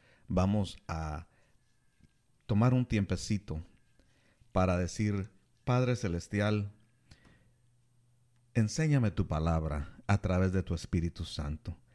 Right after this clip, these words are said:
Así como nuestro Señor y Salvador Jesucristo, antes de ascender, Él prometió y nos dijo, eh, "No los dejaré huérfanos,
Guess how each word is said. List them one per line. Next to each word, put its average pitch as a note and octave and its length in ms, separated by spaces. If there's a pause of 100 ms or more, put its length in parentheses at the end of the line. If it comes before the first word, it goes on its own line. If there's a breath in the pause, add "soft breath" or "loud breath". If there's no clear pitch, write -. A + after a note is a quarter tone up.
(200 soft breath)
Así A2+ 240
como D#3+ 220
nuestro G#2+ 260
Señor G#2 320
y A#2 40
Salvador E2+ 420
Jesucristo, G2 840
antes A2 460
de E2+ 120
ascender, E2+ 600 (360 loud breath)
Él C3+ 160
prometió G2+ 680
y F#2 40
nos E2 200
dijo, G2 480 (340 loud breath)
eh, E2+ 160
"No G#2+ 180
los A#2+ 160
dejaré F2+ 340
huérfanos, F2 720